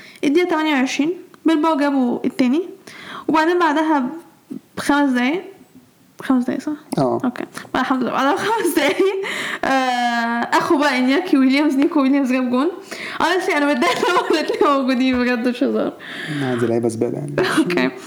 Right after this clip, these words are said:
Speaker 1: والشوط الأول خلص تلاتة واحد ل-، بلباو. الشوط التاني بقى
Speaker 2: كانوا انهار الصراحة بعد الجون
Speaker 1: يا.
Speaker 2: التالت.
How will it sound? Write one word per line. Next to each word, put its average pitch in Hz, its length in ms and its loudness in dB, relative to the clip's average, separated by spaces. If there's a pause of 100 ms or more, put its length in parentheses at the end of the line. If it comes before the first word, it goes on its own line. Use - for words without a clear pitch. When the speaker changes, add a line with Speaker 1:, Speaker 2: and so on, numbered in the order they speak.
(200)
Speaker 1:
والشوط 330 180 4
الأول 370 200 0
خلص 349 260 2
تلاتة 311 240 0
واحد 302 300 0
ل-، 226 1000 0
بلباو. 240 320 2 (1400)
الشوط 359 200 0
التاني 330 280 0
بقى 277 580 0
Speaker 2:
كانوا 151 180 2
انهار 120 180 0
الصراحة - 300 -4
بعد 131 160 -4
الجون - 200 -6 (300)
Speaker 1:
يا. 240 160 2
Speaker 2:
التالت. - 360 -6